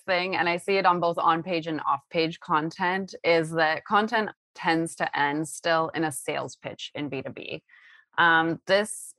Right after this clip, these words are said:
is very common. It's because the, the goal, of course, is to push people towards these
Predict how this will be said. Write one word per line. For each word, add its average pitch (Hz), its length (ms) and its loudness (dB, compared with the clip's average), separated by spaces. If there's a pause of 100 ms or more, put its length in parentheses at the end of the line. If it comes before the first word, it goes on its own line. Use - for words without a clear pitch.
is 170 300 2
very 151 300 0
common. 208 500 2
It's 160 240 -4
because 160 540 0
the, 165 600 0
the 196 120 2
goal, 190 260 4
of 180 160 -2
course, 170 240 0
is 175 120 -8
to 175 100 -12
push - 320 -4
people - 280 -4
towards 139 460 -4
these 151 180 -8